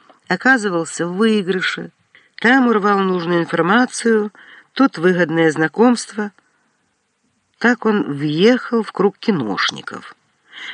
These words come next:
подобрался к видеорынку, но более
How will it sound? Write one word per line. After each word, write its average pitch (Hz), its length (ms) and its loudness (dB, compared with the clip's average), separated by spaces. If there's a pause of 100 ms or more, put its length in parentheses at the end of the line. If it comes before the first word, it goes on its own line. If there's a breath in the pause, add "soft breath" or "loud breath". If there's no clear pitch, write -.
подобрался 233 640 2
к - 60 -6
видеорынку, 160 1000 2 (720)
но 160 160 2
более 165 640 2